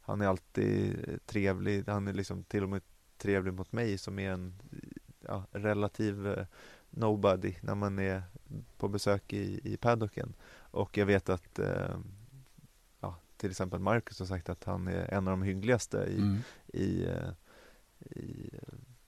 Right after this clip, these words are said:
Speaker 1: eh, i Formel ett, i t-, kanske jämförelse med, med Hamilton då. Eh, så att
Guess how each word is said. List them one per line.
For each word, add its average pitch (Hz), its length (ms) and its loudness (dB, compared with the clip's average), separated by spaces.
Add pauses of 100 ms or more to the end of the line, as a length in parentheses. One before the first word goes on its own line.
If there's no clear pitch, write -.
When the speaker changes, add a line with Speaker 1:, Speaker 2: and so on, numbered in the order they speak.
(200)
Speaker 1:
eh, - 60 -8
i 104 140 0
Formel 98 320 8
ett, - 380 2
i 101 220 -2
t-, - 220 -10
kanske 98 320 0
jämförelse 95 500 0
med, 92 300 0
med 90 180 -4
Hamilton 104 540 2
då. 82 180 0 (400)
Eh, - 260 2 (680)
så - 160 2
att - 200 0